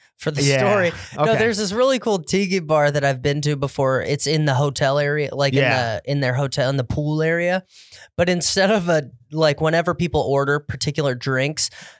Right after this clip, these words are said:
Speaker 1: they have, like, this, like, kinda like Margaritaville, the storm's a brewing, the
Speaker 2: Oh.
Speaker 1: T Vs change, there's a swelling over the
Speaker 2: Really?
Speaker 1: speakers. But then the bartender takes, like, s-, a water <laughs> bottle and just starts, like,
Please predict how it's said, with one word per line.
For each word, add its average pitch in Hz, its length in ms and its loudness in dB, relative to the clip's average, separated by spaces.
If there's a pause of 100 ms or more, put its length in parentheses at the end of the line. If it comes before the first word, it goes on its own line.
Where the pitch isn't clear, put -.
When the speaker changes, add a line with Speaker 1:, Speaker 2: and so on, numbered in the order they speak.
Speaker 1:
they 151 180 2
have, 151 220 2
like, 143 200 0
this, 139 260 2
like, 143 220 0 (500)
kinda 160 220 2
like 143 140 0
Margaritaville, 135 800 0
the 131 120 0
storm's 160 600 2
a 160 60 0
brewing, 151 460 0
the 123 100 2
Speaker 2:
Oh. 277 300 2
Speaker 1:
T 156 160 2
Vs - 100 -4
change, 147 540 0
there's 147 180 0
a 151 80 -2
swelling 151 800 2
over 139 240 0
the 113 60 -4 (100)
Speaker 2:
Really? 349 300 2
Speaker 1:
speakers. 208 400 0 (340)
But 233 160 -2
then 208 220 2
the 226 100 2
bartender 196 840 0
takes, - 440 -2
like, 160 140 0
s-, - 220 2 (100)
a 156 140 0
water 147 400 0
<laughs> - 0 -
bottle 226 520 0 (240)
and 160 120 -6
just 180 180 0
starts, 160 240 0
like, 156 400 0